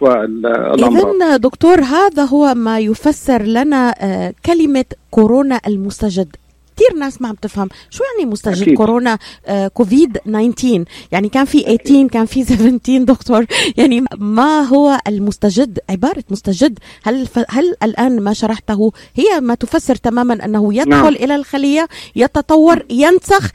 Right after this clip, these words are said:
Speaker 2: ومن ثم يجدد نفسه؟
Speaker 1: أكيد. طبعا قرأنا كثيرا على أنه ال-، هناك نظريات حول أنه صنع في مختبر أو كورونا معروف من، منذ القدم.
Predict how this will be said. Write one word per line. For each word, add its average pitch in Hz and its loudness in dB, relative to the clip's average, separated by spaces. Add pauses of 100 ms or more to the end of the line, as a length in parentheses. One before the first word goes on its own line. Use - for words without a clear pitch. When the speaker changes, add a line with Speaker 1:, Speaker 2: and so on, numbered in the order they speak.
(180)
Speaker 2:
ومن 320 4
ثم 370 2
يجدد 294 2
نفسه؟ 185 -6 (640)
Speaker 1:
أكيد. 131 0 (360)
طبعا 175 4
قرأنا 175 0
كثيرا 156 2
على 147 0
أنه 151 4
ال-، 139 0
هناك 147 -4 (360)
نظريات 135 2
حول 139 -2
أنه 131 -2 (160)
صنع 143 4
في 135 -10
مختبر 151 -2
أو 123 -14 (180)
كورونا 202 -2
معروف 165 -2 (220)
من، 131 -4
منذ 156 4
القدم. 135 -2